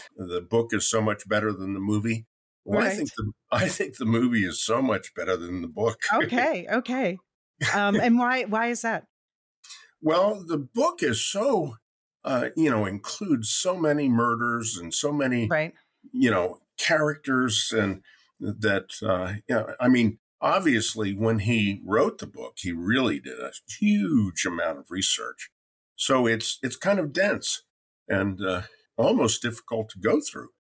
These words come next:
Speaker 1: Uh, one comment that I thought was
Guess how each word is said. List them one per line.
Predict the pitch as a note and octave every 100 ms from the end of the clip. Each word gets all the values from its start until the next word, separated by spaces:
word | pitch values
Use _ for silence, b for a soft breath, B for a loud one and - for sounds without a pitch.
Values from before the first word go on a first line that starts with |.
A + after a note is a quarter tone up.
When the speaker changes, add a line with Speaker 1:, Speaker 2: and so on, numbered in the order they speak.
| - B B B _
Speaker 1:
Uh, | G2+ F#2+ F#2+ G2 - -
one | G#2 G#2 A2 B2+ B2
comment | - C3 D3+ D3 F2+ F2+ -
that | F#2+
I | F2+
thought | F2 - G#2 F2+
was | E2+ D#2